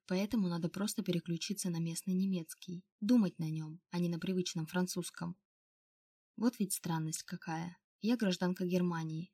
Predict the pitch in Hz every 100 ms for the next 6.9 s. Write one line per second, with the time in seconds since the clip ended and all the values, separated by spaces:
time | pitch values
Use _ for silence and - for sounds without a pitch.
0 | - 190 214 208 196 - 160 - 160 156
1 | 175 170 _ _ _ - 185 170 175 190
2 | 226 - 160 175 - 180 160 156 165 175
3 | 165 165 165 156 160 - _ _ _ _
4 | 180 160 165 196 202 175 165 170 165 165
5 | 202 220 - _ - 196 202 240 180 165
6 | 165 165 165 - 165 156 156 156